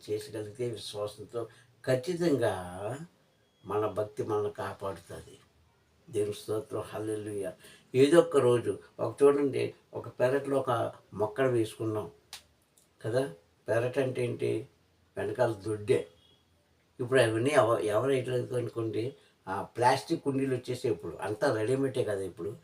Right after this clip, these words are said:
ప్లాస్టిక్ కుండీలో ఒక, ఆ, ఒ-, ఒ-, ఒ-, ఒక కొన్ని విత్తనాలు వేసావు. అది మల్లి, మ-, మల్లి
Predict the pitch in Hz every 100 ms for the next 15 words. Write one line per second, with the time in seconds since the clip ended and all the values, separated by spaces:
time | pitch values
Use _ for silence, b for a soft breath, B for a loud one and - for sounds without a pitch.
0 | b _ 110 113 - 120 113 - - 110
1 | 104 101 98 95 b b _ 101 98 98
2 | 101 - 120 - 113 107 - - 117 127
3 | 104 - - 127 117 110 135 143 123 113
4 | 113 98 - b b - 113 117 104 110
5 | - b - 101 107 131 104 113 98 98
6 | 98 107 120